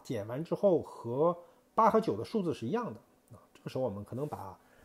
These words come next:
这个天牌出现的几率最大化。那么如果我们把这个小数这个牌啊，小牌减少一半儿啊，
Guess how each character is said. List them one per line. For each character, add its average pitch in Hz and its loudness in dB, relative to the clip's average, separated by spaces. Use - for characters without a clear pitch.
这 - -12
个 110 -2
天 185 0
牌 151 4
出 160 -2
现 175 0
的 127 0
几 - -4
率 160 4
最 165 2
大 131 2
化。 - 4
那 233 8
么 233 10
如 185 8
果 247 10
我 165 12
们 135 4
把 104 -2
这 123 -8
个 117 -4
小 - -4
数 240 0
这 147 2
个 113 0
牌 - -10
啊， 120 -2
小 101 -6
牌 147 -4
减 175 0
少 - -6
一 107 -12
半 202 2
儿 233 -10
啊， 113 -14